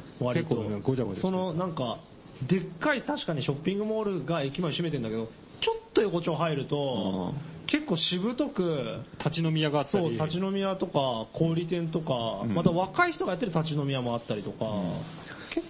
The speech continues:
Speaker 1: 構面白い街だなって。
Speaker 2: うん。
Speaker 3: なるほどね。船橋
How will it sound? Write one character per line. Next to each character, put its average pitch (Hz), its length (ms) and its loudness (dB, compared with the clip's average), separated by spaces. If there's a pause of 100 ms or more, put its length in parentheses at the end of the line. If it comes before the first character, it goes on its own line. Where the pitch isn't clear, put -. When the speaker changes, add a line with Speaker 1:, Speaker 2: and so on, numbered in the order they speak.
Speaker 1:
構 156 120 2
面 135 180 0
白 147 240 0
い 107 220 -4 (140)
街 113 280 -2
だ 98 120 -2
な 95 200 -4
っ 95 40 -6
て。 120 40 -2
Speaker 2:
う 120 40 0
ん。 107 120 0
Speaker 3:
な 90 140 0
る 82 80 -2
ほ 82 180 -2
ど - 20 -2
ね。 - 140 -2
船 101 260 -4
橋 104 100 -2